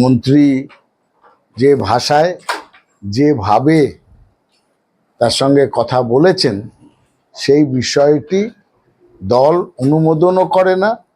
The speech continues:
দল ভালোভাবে নেয়নি এবং মনে করা হচ্ছে সার্বিকভাবে দলের তাতে, আহ, তার ইমেজ, যা আমাদের দলের যে ইমেজ,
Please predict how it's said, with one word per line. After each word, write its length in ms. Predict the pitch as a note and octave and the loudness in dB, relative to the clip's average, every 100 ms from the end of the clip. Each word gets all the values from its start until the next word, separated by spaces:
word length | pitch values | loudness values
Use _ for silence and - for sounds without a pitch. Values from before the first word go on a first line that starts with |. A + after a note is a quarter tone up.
| _ _ _ - - - | _ _ _ -20 -18 -6
দল 280 | G2+ C3+ C#3 | 0 2 2
ভালোভাবে 640 | B2 A#2 C#3+ D3+ D3+ D#3+ D#3 | 0 0 0 2 0 2 0
নেয়নি 540 | C#3 C#3 D#3+ F#3 A#3+ - _ _ _ _ - | 0 0 0 -2 -4 -8 _ _ _ _ -2
এবং 220 | D3 D3 | 0 2
মনে 240 | D3 F#3 | 2 2
করা 320 | G3+ G#3+ G3 | 0 0 2
হচ্ছে 480 | E3+ E3+ - C#3 E3 - _ _ | 0 -2 -4 -4 -4 -6 _ _
সার্বিকভাবে 880 | - B2+ C#3 D#3+ D#3 A#2+ C3+ E3+ A3 - _ _ | -6 -4 -2 -2 -2 -2 0 0 -2 -6 _ _
দলের 360 | A#2 D3+ C#3+ F#3 A#3 - _ - | -2 2 2 2 -2 -12 _ -4
তাতে, 440 | A2 - D3+ G#3+ - _ _ _ - - - | -4 0 -2 -2 -10 _ _ _ -20 -20 -12
আহ, 520 | A#2 A#2 A#2+ A2+ G#2+ G#2+ - _ - - - - _ _ _ _ _ - - _ _ _ _ - - | -4 -2 0 2 2 0 -6 _ -20 -20 -20 -20 _ _ _ _ _ -18 -18 _ _ _ _ -20 -10
তার 180 | - D#3 | -2 0
ইমেজ, 520 | D#3 D#3 F3+ F#3 B2 | 2 2 2 0 -2
যা 140 | A2+ F2+ | -4 -4
আমাদের 500 | F2 A2+ C#3 D#3 C3+ | -4 -2 0 -2 0
দলের 340 | C#3 D3+ D3 | 0 0 -2
যে 180 | C3 D#3 | 0 0
ইমেজ, 520 | C3+ C#3 G3 F3 - | 2 2 0 -2 -12